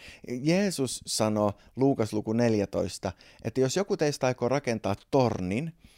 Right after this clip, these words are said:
hän varmaankin istuutuu ensin laskemaan kustannukset. Sitten hän harkitsee, onko hänellä varaa rakentaa torni valmiiksi. Me hirveän helposti halutaan jotain. Me halutaan se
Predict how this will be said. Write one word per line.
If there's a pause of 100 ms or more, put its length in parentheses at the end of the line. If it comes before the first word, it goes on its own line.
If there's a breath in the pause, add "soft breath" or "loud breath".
(220 soft breath)
hän
varmaankin
istuutuu
ensin
laskemaan
kustannukset. (180)
Sitten
hän
harkitsee,
onko
hänellä
varaa
rakentaa
torni
valmiiksi. (1080 soft breath)
Me
hirveän
helposti
halutaan
jotain.
Me
halutaan
se